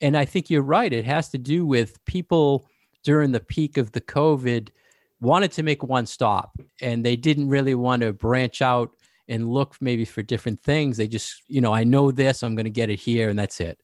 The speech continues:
But the, the other side is, I did see people, because they didn't wanna go into the retail store, were reaching out and saying, "You know what?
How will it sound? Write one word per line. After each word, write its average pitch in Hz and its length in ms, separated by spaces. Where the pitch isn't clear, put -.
But 135 200
the, 151 240
the 139 140
other 165 200
side 127 400
is, 120 320
I 202 220
did 262 280
see 160 260
people, 135 800
because 196 580
they 170 140
didn't 135 240
wanna 123 240
go 113 240
into 107 280
the 104 120
retail 104 400
store, 90 500
were 131 240
reaching 143 440
out 127 180
and 123 100
saying, 123 260
"You 143 100
know 165 100
what? 175 340